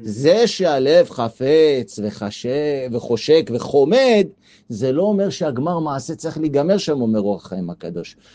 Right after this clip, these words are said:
הוא אומר, "לכן יש לך את המוח, את הרצון." הוא אומר, "התלוי", וזה ויכול, סליחה, עוד פעם, "ואין גמר בכימות זה, ויכול הרצון התלוי במוח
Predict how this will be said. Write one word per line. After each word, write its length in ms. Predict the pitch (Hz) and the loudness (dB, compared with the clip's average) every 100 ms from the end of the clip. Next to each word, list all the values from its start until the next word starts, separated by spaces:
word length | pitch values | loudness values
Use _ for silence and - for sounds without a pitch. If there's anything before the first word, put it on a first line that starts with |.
| _ - | _ -4
הוא 100 | 104 | 0
אומר, 180 | 151 143 | 0 0
"לכן 300 | 120 147 147 | -2 -2 -2
יש 180 | 135 | -2
לך 200 | 127 113 117 | -4 -2 -2
את 140 | 107 | 2
המוח, 360 | 107 147 170 131 | 2 2 2 -2
את 120 | - | -4
הרצון." 540 | 110 113 - 214 190 - _ _ _ _ | 0 0 2 2 2 -2 _ _ _ _
הוא 180 | 107 110 | 0 4
אומר, 380 | 131 156 190 180 - _ _ _ 139 | 6 6 6 2 -8 _ _ _ 0
"התלוי", 760 | 151 147 160 156 202 226 190 135 | 0 2 2 6 8 6 4 2
וזה 540 | 139 123 202 233 262 180 | 2 4 6 8 8 6
ויכול, 720 | 170 165 156 190 202 247 240 107 | 4 4 2 2 4 4 0 -6
סליחה, 380 | - 151 135 | -2 -2 4
עוד 160 | 143 151 | 4 4
פעם, 220 | 131 117 | 0 0
"ואין 400 | 127 147 226 233 | 0 2 2 4
גמר 300 | 160 185 214 | 4 4 4
בכימות 600 | 185 180 - 180 175 165 | 4 2 4 4 4 2
זה, 340 | 113 117 139 220 240 _ _ _ _ _ | 2 2 2 0 -4 _ _ _ _ _
ויכול 680 | 104 123 123 120 139 208 190 | -2 2 2 0 0 2 2
הרצון 720 | 170 151 143 - 226 247 135 - _ | 0 -2 -2 2 4 4 2 -2 _
התלוי 560 | 135 123 113 104 101 113 | -8 -6 -4 -2 0 0
במוח 880 | 117 165 185 294 294 240 214 147 | 2 4 6 8 8 6 4 0